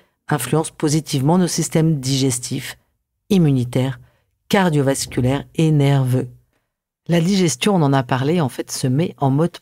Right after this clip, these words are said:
pause quand on est sous stress. Donc, pratiquer une respiration calme et consciente permet au mode parasympathique de s'activer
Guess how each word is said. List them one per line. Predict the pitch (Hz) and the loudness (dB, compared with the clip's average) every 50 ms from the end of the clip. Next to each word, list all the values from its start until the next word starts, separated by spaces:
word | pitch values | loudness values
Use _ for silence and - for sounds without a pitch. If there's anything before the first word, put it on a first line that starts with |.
| _ | _
pause | - - 135 139 - 185 - - _ _ _ _ _ - | -8 -4 -2 -2 -2 -2 -4 -8 _ _ _ _ _ -4
quand | - 160 175 185 - - - - - | -2 -2 0 -2 -4 -8 -14 -10 -6
on | 131 139 131 | -2 -2 0
est | 139 165 | 0 0
sous | 165 - - - - - | -2 -4 -6 -10 -10 -10
stress. | 120 - - - - - - 160 127 - - - - - - _ _ _ _ _ _ _ _ _ _ _ - | -10 -12 -12 -12 -8 -6 -4 -4 -4 -6 -8 -10 -10 -12 -14 _ _ _ _ _ _ _ _ _ _ _ -4
Donc, | 170 165 214 208 180 - | -2 0 2 2 0 -2
pratiquer | _ - - 233 240 - 208 185 - - - 170 165 - - | _ -6 -4 -4 -4 -4 -4 -6 -6 -4 -2 -2 -2 -2 -2
une | 156 143 131 | -2 -2 0
respiration | 131 160 165 160 - - - 135 127 131 127 120 - - - 127 123 120 123 - - _ _ _ _ - | 0 -2 -4 -4 -6 -8 -6 -6 -4 -4 -4 -6 -6 -6 -4 -4 -4 -4 -6 -10 -18 _ _ _ _ -6
calme | - 127 120 135 160 180 165 - - _ _ _ - | -2 -2 0 0 0 -2 -2 -4 -6 _ _ _ -6
et | 214 190 | -6 -6
consciente | - - 131 127 120 - - 139 127 143 123 - _ - _ _ _ _ _ | -4 -4 -4 -4 -4 -4 -4 -4 -4 -4 -6 -8 _ -20 _ _ _ _ _
permet | - 196 190 180 170 165 160 - _ | -4 -2 0 0 0 0 0 -2 _
au | - 151 143 | -2 0 0
mode | 139 131 127 127 - _ | 0 0 -4 -6 -10 _
parasympathique | - 175 175 170 175 175 - - 160 139 - 139 120 - - 123 120 127 135 131 | -4 -2 -2 0 0 -2 -2 -2 -2 -2 -2 -4 -6 -6 -6 -6 -6 -4 -4 -2
de | 196 208 | -2 -2
s'activer | 190 - - 147 127 - - - - 123 117 127 135 127 | -2 -4 -6 -8 -8 -10 -10 -8 -6 -4 -2 -2 -4 -4